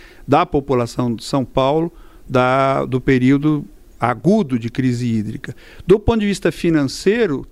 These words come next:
marca a saída da Sabesp da crise financeira,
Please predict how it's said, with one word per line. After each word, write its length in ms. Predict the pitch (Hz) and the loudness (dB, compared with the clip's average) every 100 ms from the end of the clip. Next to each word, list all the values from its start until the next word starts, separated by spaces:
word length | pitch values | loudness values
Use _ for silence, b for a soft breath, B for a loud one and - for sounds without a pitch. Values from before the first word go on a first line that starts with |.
| - - - b b b - - | -20 -20 -20 b b b -10 -2
marca 580 | 170 190 196 - 220 - | 0 0 -2 -2 -2 -2
a 80 | 170 | -6
saída 460 | - 165 196 233 | -2 -2 0 -2
da 160 | 185 170 | -2 -2
Sabesp 600 | 170 147 156 180 185 - | -2 0 0 0 -4 -6
da 180 | 196 196 | -4 -4
crise 520 | 180 185 185 190 208 b | -2 -4 -2 -4 -4 b
financeira, 920 | b - - 254 247 220 190 165 117 | b -4 2 4 2 0 2 2 0